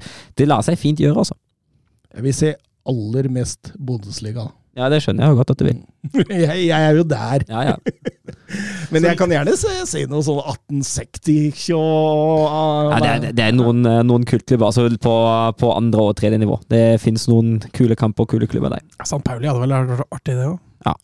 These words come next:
Speaker 1: de har, nå er de litt inne i en krise, da, men, eh, sparket treneren sin nå denne uka her.
Speaker 3: Jo, jo, men tribunelivet og
Speaker 1: Tribunelivet er jo
Speaker 3: og
Speaker 1: f-, eneste, altså, den,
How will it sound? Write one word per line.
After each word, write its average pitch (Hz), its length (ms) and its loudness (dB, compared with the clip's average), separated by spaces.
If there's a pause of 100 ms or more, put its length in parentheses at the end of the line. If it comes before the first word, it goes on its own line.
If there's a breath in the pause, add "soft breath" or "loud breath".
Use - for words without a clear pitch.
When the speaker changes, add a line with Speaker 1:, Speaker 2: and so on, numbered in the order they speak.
(140)
Speaker 1:
de 120 140 2
har, 143 100 2
nå 143 160 2
er 143 80 2
de 165 140 6
litt 139 100 0
inne 151 140 2
i - 20 0
en 147 80 -4
krise, 165 220 -2
da, 240 100 -4
men, 208 320 -4
eh, 190 240 2
sparket 147 320 -2
treneren 123 320 0
sin 127 160 2
nå 127 240 6
denne 120 240 2
uka 139 220 -2
her. - 100 -14
Speaker 3:
Jo, 240 160 2
jo, 185 80 2
men 170 240 0
tribunelivet 135 560 2
og 139 220 4
Speaker 1:
Tribunelivet 127 420 2
er 107 80 2
jo 104 80 2
Speaker 3:
og 101 320 2
Speaker 1:
f-, - 160 -14 (240)
eneste, 101 400 -6
altså, 101 160 2
den, 101 160 0